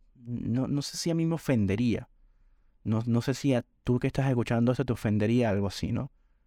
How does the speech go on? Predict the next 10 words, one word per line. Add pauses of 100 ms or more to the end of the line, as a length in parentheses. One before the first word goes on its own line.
(440)
Pero
es
como
desubicado. (280)
¿Y
que
cuál
es
la
finalidad?